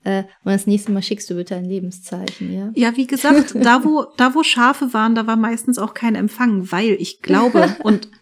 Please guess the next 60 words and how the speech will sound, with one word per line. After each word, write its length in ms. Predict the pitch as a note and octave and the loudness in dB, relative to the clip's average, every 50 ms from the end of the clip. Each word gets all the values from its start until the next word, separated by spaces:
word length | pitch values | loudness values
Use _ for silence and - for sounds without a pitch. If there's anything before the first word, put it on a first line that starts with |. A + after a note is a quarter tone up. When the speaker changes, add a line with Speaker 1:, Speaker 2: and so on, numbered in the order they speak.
| _ | _
Speaker 2:
eigentlich 440 | - - A#3+ D#4 E4 - C#4+ B3 C#4 | 0 2 2 2 2 0 0 -2 0
habe 100 | C4 C#4 | 0 -2
ich 220 | B3+ - - - | -2 -4 -2 2
Norwegen 420 | A3 A#3 B3+ C4+ B3+ B3 B3+ B3 B3 | 4 6 6 6 4 2 2 2 4
immer 240 | G#3+ B3 B3+ B3 A#3+ | 6 6 6 6 6
gelobt 380 | A#3+ A#3 A#3 B3+ C4+ C4 - | 4 2 4 2 2 0 0
als, 180 | - F3+ F3+ - | -2 -2 -2 -2
boah, 220 | - F#3+ G3 G3+ | -2 0 2 2
da 80 | G3 F#3 | 2 2
gibt's 320 | F3 F#3+ F#3 - - - | 2 0 -2 -2 -4 -4
überall 260 | - A#3+ A3+ C#4 C4 | -2 0 2 2 2
Internet, 460 | - F3+ A#3 B3 B3+ B3 A#3 A3+ - - | 2 4 4 4 4 4 2 0 0 -6
auf 100 | G3 - | -8 -2
dem 160 | - G3 F#3 | 0 0 2
höchsten 400 | G3 C4+ D#4+ D#4+ - - D4+ C#4 | 2 2 0 0 0 0 0 0
Berg 200 | C4+ B3 B3 B3 | 2 0 -2 -2
gibt's 200 | B3 A#3 - - | -4 -8 -4 0
Internet. 420 | A#3+ B3+ B3 A3+ G3+ G3+ G#3 - _ - - - - - - _ _ | 0 2 2 2 0 0 -2 -6 _ -20 -20 -20 -20 -20 -20 _ _
Ich 160 | - - - - | -8 -6 -4 0
glaub 160 | G#3+ G#3 A#3 | 0 0 0
Speaker 1:
Ja, 80 | A3+ | 0
Speaker 2:
tatsächlich, 440 | A3+ - A3 G#3+ A#3 C#4 A3 B3 C4 A3 | 0 0 0 0 0 0 0 0 -2 0
Speaker 1:
ja. 40 | |
Speaker 2:
das 140 | A#3 A#3+ - | 0 -2 -2
hat 140 | - B3 - | -2 -6 -6
vielleicht 400 | - - A3 G3 F#3 C4 - - | -4 -2 -2 0 0 -2 -4 -6
auch 80 | - B3 | -8 -6
was 160 | - C4+ B3 - | -6 -4 0 0
mit 140 | B3+ B3 | 0 0
der 140 | A3+ G#3 G#3 | 2 0 -2
Sonne 300 | G3+ G#3 A#3 C#4 C4+ G#3 | 0 2 4 4 4 4
zu 160 | G3+ - - | 2 -4 -10
tun, 260 | F#3+ - - F#3+ F#3 F#3 | -10 -8 -6 -4 -2 -2
dass 160 | F3+ F3+ - | -2 -2 -2
da 100 | G#3 G3+ | -2 0
dann 160 | G#3 G#3 F#3+ | 0 0 0
irgendwie, 460 | D#3 F#3+ G#3 G#3 G3+ G#3 G#3 G3+ F#3+ | 0 0 0 0 0 0 -2 -2 -2
keine 300 | - - A3 A3 A3 G3 | -4 -2 0 0 0 2
Ahnung, 240 | E3+ G#3+ A3 G#3 - | 4 4 2 2 2
irgendwas 360 | - - G#3 A3 G#3+ F#3+ - | 0 0 0 0 0 0 0
mit 180 | G#3+ G#3 G#3+ - | 0 -2 0 2
Solar 460 | G3+ F#3+ G3 F#3+ E3+ F#3+ A#3+ D4 D4 | 2 4 4 4 0 0 0 -2 -2
betrieben 540 | D4 C#4+ - - - D4 D4+ C#4 C#4+ C#4 B3+ | -4 -6 -6 -2 0 2 4 4 4 2 2
wird 180 | C#4 C#4 C4+ | 2 0 -2
oder 180 | B3 A#3+ B3 B3 | -2 -2 -2 0
so. 120 | A#3 A#3+ | 0 -2
Auf 100 | G#3 G#3 | -4 -4
jeden 220 | - - A3 G#3+ G3+ | -2 0 0 0 0
Fall, 240 | - G#3 G3+ G#3 G3+ - _ _ _ _ - | 0 -2 -2 -2 -4 -8 _ _ _ _ -6
sobald 320 | - G3+ G3 G#3+ B3 D#4+ | -4 -2 0 2 2 4
ich 80 | D#4+ D4 | 4 2
auf 80 | C#4+ B3+ | 2 4
dem 140 | C4+ C4 | 4 4
Berg 200 | B3 A3 G#3 F#3 | 4 4 0 2
war, 140 | E3+ A3+ G#3 | 2 2 2
war 80 | G3 G3 | 2 2
das 100 | F#3+ F3 | 0 0
Speaker 1:
Ah. 60 | - | 2
Speaker 2:
Internet 400 | F3+ F#3+ F3+ F3 E3 D#3+ - - | 2 2 2 2 0 -2 -6 -8
weg. 240 | C#3+ C#3 - - | -10 -12 -12 -16